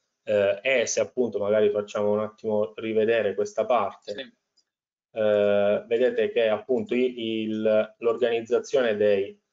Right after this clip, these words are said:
Speaker 1: dei, diciamo, dei punti in questo momento è organizzato in una serie di,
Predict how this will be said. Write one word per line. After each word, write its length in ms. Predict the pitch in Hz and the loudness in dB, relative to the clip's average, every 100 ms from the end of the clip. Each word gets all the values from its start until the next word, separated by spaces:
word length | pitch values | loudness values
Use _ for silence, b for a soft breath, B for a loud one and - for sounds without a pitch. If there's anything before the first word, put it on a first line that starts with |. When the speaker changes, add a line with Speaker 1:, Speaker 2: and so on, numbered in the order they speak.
| _ _ _ | _ _ _
Speaker 1:
dei, 800 | - 110 104 104 104 98 98 95 | -8 2 4 4 2 -6 -12 -14
diciamo, 280 | 95 - 104 | -12 -4 -2
dei 160 | 107 113 | 0 0
punti 400 | 139 113 104 104 | 0 0 -2 -6
in 100 | 104 | 0
questo 320 | 110 - 113 | 0 2 2
momento 680 | 113 135 110 101 - 104 - _ _ _ _ _ _ _ | 4 2 0 -2 -6 -6 -10 _ _ _ _ _ _ _
è 320 | 120 117 113 | 0 2 0
organizzato 1200 | 120 110 110 110 107 104 127 117 104 101 101 98 - | -4 -2 0 0 -2 -2 0 2 2 2 0 0 -12
in 600 | 117 113 110 110 107 104 - | -6 -4 0 0 0 -4 -12
una 220 | 117 110 | -6 -4
serie 280 | 107 123 113 | -2 0 0
di, 280 | 107 104 | -2 -6